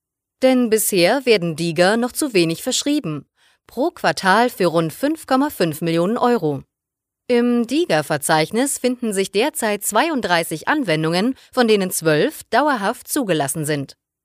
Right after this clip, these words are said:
Die restlichen wurden vorläufig gelistet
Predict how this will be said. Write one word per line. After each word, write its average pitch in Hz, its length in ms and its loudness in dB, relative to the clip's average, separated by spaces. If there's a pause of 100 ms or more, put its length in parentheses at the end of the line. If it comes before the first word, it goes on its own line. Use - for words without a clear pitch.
(320)
Die 175 140 0
restlichen 208 720 0
wurden 165 240 0
vorläufig 165 600 0
gelistet 180 480 0